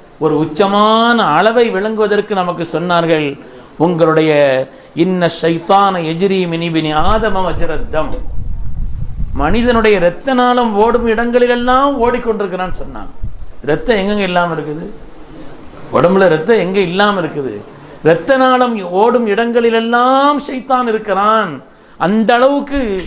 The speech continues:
அவனுடைய விரோதம் என்பது உங்களோடு கலந்திருக்குது, கவனமா இருங்கன்னு நமது உயிரினும் மேலான கண்மணி ரசூலுல்லாஹி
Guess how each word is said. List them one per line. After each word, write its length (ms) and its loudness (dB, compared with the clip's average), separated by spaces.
அவனுடைய 400 0
விரோதம் 460 2
என்பது 300 -2
உங்களோடு 360 -2
கலந்திருக்குது, 600 -4
கவனமா 380 -2
இருங்கன்னு 440 -4
நமது 240 2
உயிரினும் 360 2
மேலான 400 2
கண்மணி 380 -2
ரசூலுல்லாஹி 680 -2